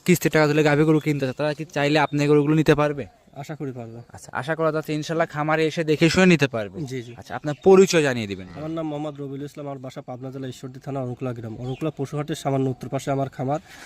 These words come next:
Speaker 2: আমার খামারের নাম মিসেস হামজা ডেইরি ফার্ম।
Speaker 1: আচ্ছা, স্ক্রিনের উপর যে মোবাইল নাম্বারটা দেওয়া আছে, এই নাম্বার আপনার যোগাযোগ করে নিতে পারবে।
Speaker 2: জি, জি ভাই।
Speaker 1: আচ্ছা, খামারে তো থাকার সম্পূর্ণ ব্যবস্থা থাকবে
Speaker 2: জি,
Speaker 1: ইনশাল্লাহ।
Speaker 2: সম্পূর্ণ ব্যবস্থা আছে।
Speaker 1: আচ্ছা,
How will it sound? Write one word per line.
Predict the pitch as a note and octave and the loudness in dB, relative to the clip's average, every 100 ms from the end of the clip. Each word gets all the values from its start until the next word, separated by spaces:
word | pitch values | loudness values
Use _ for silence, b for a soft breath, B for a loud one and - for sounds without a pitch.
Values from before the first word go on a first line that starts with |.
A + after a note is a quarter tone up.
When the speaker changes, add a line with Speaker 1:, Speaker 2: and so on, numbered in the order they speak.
| B - | B -2
Speaker 2:
আমার | C#3 | -2
খামারের | C3+ C3+ C3+ C3 | 0 0 2 2
নাম | D3 | 2
মিসেস | C3 B2+ B2+ | 0 -2 -4
হামজা | A#2+ A#2 | -6 -6
ডেইরি | A#2 | -10
ফার্ম। | B2 A#2+ | -10 -10
Speaker 1:
আচ্ছা, | B2+ B2+ | -8 -8
স্ক্রিনের | - D#3 D3 | -4 0 4
উপর | D3+ | 4
যে | D3+ | 4
মোবাইল | D3 D#3 | 6 6
নাম্বারটা | D#3+ D3+ D#3 D#3 | 6 6 4 6
দেওয়া | D#3 D#3 | 6 6
আছে, | - - | 4 0
এই | D#3+ | 2
নাম্বার | D#3 D#3 | 4 6
আপনার | D3+ D#3 F#3 | 4 2 0
যোগাযোগ | D#3+ D#3+ D#3 | 2 4 4
করে | F#3 F#3+ | 6 6
নিতে | D#3+ C#3+ | 6 0
পারবে। | A2+ B2 B2+ | -4 -8 -10
Speaker 2:
জি, | |
জি | B2 B2 | -12 -14
ভাই। | B2+ | -14
Speaker 1:
আচ্ছা, | A2+ - | -14 -16
খামারে | - C#3+ D#3+ D#3+ | -10 -4 -2 0
তো | |
থাকার | E3 D3 D3+ E3+ | -2 0 0 0
সম্পূর্ণ | E3+ E3 D#3+ E3 | 2 0 2 4
ব্যবস্থা | D#3 D3+ - | 6 4 2
থাকবে | D3+ C3+ | -6 -6
Speaker 2:
জি, | C3+ | -6
Speaker 1:
ইনশাল্লাহ। | B2 B2 - | -6 -6 -6
Speaker 2:
সম্পূর্ণ | D3 C3+ B2 | -8 -10 -10
ব্যবস্থা | A#2+ - A#2 | -14 -18 -20
আছে। | - | -20
Speaker 1:
আচ্ছা, | - | -20